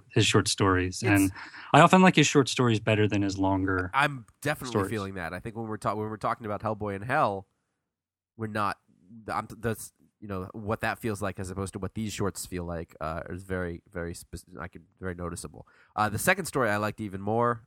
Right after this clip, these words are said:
Speaker 2: uh,
Speaker 1: Yeah.
Speaker 2: The Tank. There's just a withered old World War One era tank, which are fascinating looking things, just from an aesthetic standpoint.
Speaker 1: Yes.
Speaker 2: Um,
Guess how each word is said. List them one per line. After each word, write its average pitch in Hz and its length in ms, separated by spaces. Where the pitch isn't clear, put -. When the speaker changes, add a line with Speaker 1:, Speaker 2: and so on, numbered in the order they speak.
Speaker 2:
uh, 90 140
Speaker 1:
Yeah. 90 160
Speaker 2:
The 92 80
Tank. 110 480
There's 98 160
just 98 180
a 101 40
withered 104 340
old 98 280
World 104 200
War 110 120
One 101 280
era 98 220
tank, 101 420
which - 200
are 117 220
fascinating 98 640
looking 82 260
things, - 460
just - 160
from 95 160
an 87 80
aesthetic 85 380
standpoint. 80 480
Speaker 1:
Yes. 101 240
Speaker 2:
Um, 92 440